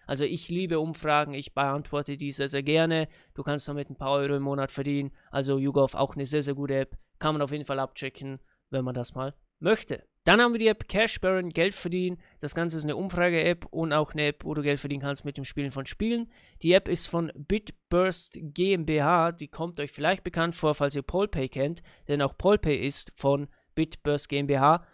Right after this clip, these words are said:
Die App sieht optisch auch genauso aus wie Polpay. Das heißt, wenn dir Polpay gefällt, dann wird auch Cash Baron gefallen. Wenn dir Polpay schon nicht gefällt,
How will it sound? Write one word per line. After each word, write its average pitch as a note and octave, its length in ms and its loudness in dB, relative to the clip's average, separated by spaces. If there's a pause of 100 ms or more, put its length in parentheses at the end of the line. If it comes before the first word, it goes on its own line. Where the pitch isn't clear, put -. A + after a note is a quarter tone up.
Die D#3 400 -2
App A3 220 4
sieht - 340 -4
optisch E3+ 380 0
auch D3 220 2
genauso C#3 440 -2
aus D3+ 360 0
wie C3+ 160 -6
Polpay. C3+ 440 -4
Das C#3 180 0
heißt, C#3+ 280 -2 (220)
wenn D3 120 -6
dir D3+ 80 -4
Polpay F#3 400 0
gefällt, D#3+ 480 0 (240)
dann D3 200 4
wird C#3+ 200 4
auch B2 140 -2
Cash D#3+ 260 2
Baron D3+ 260 2
gefallen. C#3 420 2 (300)
Wenn C#3 180 0
dir C#3 140 2
Polpay C#3+ 400 0
schon C#3+ 240 -6
nicht C#3 180 -8
gefällt, C3 440 0